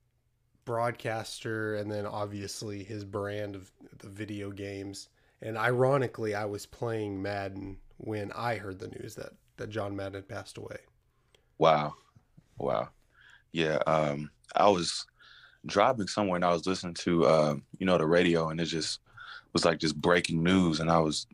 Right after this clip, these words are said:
Speaker 2: I was like, "Wait, what?" Like, and it's one of those things where it's like,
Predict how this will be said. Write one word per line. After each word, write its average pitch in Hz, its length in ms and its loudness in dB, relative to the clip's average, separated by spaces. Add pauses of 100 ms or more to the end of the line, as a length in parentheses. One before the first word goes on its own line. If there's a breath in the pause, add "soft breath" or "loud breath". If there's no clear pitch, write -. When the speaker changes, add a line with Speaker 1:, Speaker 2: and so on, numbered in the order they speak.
(300)
Speaker 2:
I - 120 0
was 87 100 2
like, 76 140 2
"Wait, - 220 0 (720)
what?" 107 340 6
Like, 87 160 8
and 101 80 6
it's 110 100 2
one 135 140 6
of 123 60 8
those 104 120 6
things 101 200 2
where 92 120 -2
it's 85 140 -2
like, 82 200 0